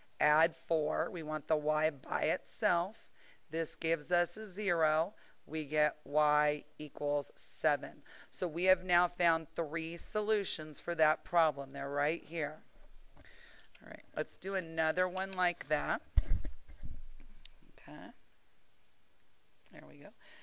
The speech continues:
So again, we're doing three solutions.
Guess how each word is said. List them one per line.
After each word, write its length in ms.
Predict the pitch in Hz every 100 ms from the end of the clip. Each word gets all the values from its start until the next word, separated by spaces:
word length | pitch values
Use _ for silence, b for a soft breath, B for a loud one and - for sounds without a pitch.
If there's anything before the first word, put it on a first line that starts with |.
| B B B
So 420 | - 185 170 175
again, 300 | 156 170 175
we're 100 | 190
doing 240 | 180 175 -
three 260 | 147 160 160
solutions. 1000 | - 247 202 180 - 156 175 247 -